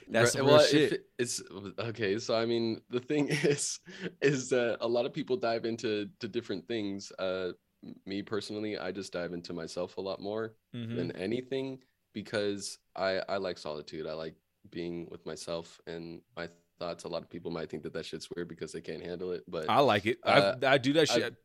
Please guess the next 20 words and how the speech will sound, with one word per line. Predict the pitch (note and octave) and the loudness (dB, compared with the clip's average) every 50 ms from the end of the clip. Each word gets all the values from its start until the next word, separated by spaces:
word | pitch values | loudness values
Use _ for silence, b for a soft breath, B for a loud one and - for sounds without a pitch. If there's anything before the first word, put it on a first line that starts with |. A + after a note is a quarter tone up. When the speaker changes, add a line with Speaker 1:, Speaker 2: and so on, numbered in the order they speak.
| B B B B B - | B B B B B 4
Speaker 1:
People, | - F#3 D#3 F#3 F#3+ E3 | 6 6 10 12 12 12
uh, | D3 C#3 C#3 - - - - - B2+ A#2 | 12 12 10 8 4 -4 -18 -20 -18 -14
Sarah | - - - G#3+ A3 F3+ C3+ | 0 6 10 10 12 12 10
hates | B2 B2 C3 - - | 8 8 6 6 4
it | D3+ A#2+ | 2 2
because | A#2+ - C3+ A2+ | 2 2 4 4
I | A#2+ A#2+ | 4 4
never | B2+ A#2 A#2 | 4 4 4
wanna | A#2+ A#2 A2+ G#2+ | 4 4 4 4
go | A2 G#2+ G#2 | 6 8 10
out | B2+ D#3 E3 | 10 10 8
and | E3+ C#3+ | 6 2
shit. | - E3+ F3 C3+ | 4 6 6 6
I'm | C3 C#3 | 6 4
like, | C#3+ C3+ | 2 2
"I | D#3 | 2
don't | E3+ D3 A2+ | 2 0 0
give | G#2 F2 | -2 -4
a | E2 | -4
f-, | - - _ _ F2+ | -10 -12 _ _ -20